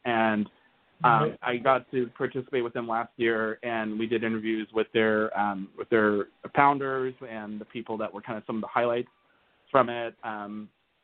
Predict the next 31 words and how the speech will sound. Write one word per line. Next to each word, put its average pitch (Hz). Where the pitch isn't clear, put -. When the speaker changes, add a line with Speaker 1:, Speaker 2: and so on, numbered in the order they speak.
Speaker 1:
so 117
we, 113
we 113
spoke 113
with, 107
um, 98
just 139
some 131
different 131
people 123
about 107
the 110
aspects 110
of 110
what 117
they 117
get 110
to 107
do 110
for 117
having 110
this 107
event. 117
And 131
I 123
think 131
they're 123
just 113
so 120
appreciative 110
that 101